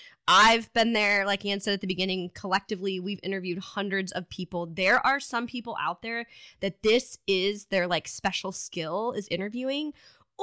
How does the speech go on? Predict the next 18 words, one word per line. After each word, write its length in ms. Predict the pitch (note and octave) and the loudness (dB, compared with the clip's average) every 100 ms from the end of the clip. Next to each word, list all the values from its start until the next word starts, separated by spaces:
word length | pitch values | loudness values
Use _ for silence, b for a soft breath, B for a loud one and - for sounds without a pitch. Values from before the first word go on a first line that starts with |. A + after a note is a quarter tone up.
| C4+ | 6
or 440 | B3+ A3 G#3 A#3 C#4 b b | 8 8 6 4 0 b b
they're 140 | - A#3 | -2 0
smart 760 | - - E4+ C4+ G3 G#3 B3+ - | 0 0 4 6 6 4 0 -2
and 400 | G#3 G3+ G3 G#3+ | -2 -2 -4 -2
they 140 | G#3+ | 0
go 260 | G#3+ G#3+ A3 | 2 0 0
and 140 | A3 | 0
they 80 | G3 | -4
hire 300 | G3+ A3 G3+ | -2 0 0
a 60 | F3 | -2
coach 520 | - B3 F#3 A3 - | -2 0 0 -2 -4
to 80 | G3+ | 0
help 220 | F3+ F3+ | -2 0
get 220 | F3+ - | -4 0
them 340 | F#3+ F3+ F#3 - | -2 -2 -6 -8
through 500 | - G3 G#3+ A#3+ A3 | -14 -6 -4 -4 -4
the 100 | F#3 | -4
process, 920 | - F3 F#3 - - G#2+ B3 - | 0 2 2 -4 -4 -2 -2 -6